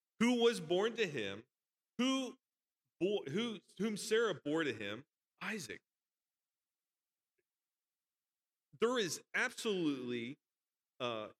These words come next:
in these passages, an absolute focus, so nobody misses what is being said,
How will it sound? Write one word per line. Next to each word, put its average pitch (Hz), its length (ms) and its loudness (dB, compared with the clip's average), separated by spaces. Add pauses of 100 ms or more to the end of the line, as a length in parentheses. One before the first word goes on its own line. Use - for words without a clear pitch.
(100)
in 226 180 0
these 214 240 -2
passages, 117 920 -4 (400)
an 170 120 2
absolute 226 480 -4 (160)
focus, 151 520 2
so - 180 2
nobody 214 420 4
misses 190 720 4
what 170 160 4
is 160 100 2
being 160 220 4
said, 139 600 2